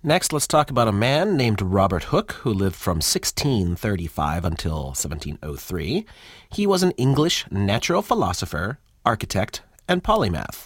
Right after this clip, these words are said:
On July eighth, sixteen eighty, they say he was able to see the nodal patterns associated with the modes of vibration of glass plates. Robert Hooke ran a bow along the edge of a glass plate covered with flour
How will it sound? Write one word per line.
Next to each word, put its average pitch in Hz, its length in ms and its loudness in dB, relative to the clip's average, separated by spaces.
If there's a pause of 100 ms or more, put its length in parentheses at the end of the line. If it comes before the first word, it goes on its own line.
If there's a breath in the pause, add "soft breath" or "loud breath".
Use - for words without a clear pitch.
(160)
On 165 100 4
July 175 380 4
eighth, 151 420 0
sixteen 165 460 0
eighty, 90 420 0
they 127 220 -2
say 135 320 0
he 165 260 -4
was 151 260 -2
able 180 260 -2
to 208 120 -6
see - 180 -2
the 175 140 0
nodal 123 640 2
patterns 104 720 -2
associated 123 720 0
with 123 160 -4
the 107 80 0
modes 104 320 2
of 113 100 -2
vibration 92 760 -2 (120)
of 113 140 -2
glass 64 320 -2
plates. - 560 -4 (160)
Robert 113 260 4
Hooke 113 260 0
ran 98 280 2
a 85 100 -2
bow 85 680 2
along 95 300 2
the 90 160 -2
edge 90 160 -2
of 95 80 -4
a 90 60 0
glass 87 320 -2
plate 92 340 -4
covered 87 320 0
with 78 120 -10
flour 139 640 0